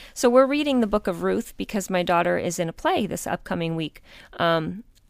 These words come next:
not a play, I'm sorry, a musical. It's actually in conjunction with Sight and Sound. If you know of Sight and Sound Theaters, her school is doing a Sight and Sound production, and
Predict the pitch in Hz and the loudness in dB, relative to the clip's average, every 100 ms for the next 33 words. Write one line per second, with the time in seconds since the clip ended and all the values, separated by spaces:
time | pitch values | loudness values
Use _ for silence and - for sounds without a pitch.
0 | - - 160 - - 147 156 156 - - | -16 -12 -12 -12 -12 -12 -12 -12 -14 -14
1 | - 190 185 220 233 175 - - 165 - | -6 -2 2 2 2 -2 -4 -8 -10 -16
2 | - - - 202 254 311 220 202 202 208 | -18 -10 -2 0 0 0 0 -2 -2 -2
3 | - 175 180 196 170 165 - 170 175 - | 0 -2 -2 -4 -4 -6 -4 -4 -4 -6
4 | 147 143 277 - 180 175 175 170 165 165 | -6 -6 -6 -8 -8 -4 -4 -2 -2 0
5 | 175 - 165 - 185 - 185 170 165 185 | -2 -2 -4 -4 -6 -4 -4 -4 -4 -4
6 | 226 269 - 180 - 175 175 196 175 165 | -2 -2 -4 -4 -4 -4 -4 -4 -6 -6
7 | 165 165 - 175 170 170 160 170 147 139 | -6 -6 -6 -6 -6 -6 -8 -8 -8 -8
8 | - 226 339 - - - - _ 180 180 | -4 -4 -4 -10 -20 -20 -20 _ 2 4
9 | 180 | 4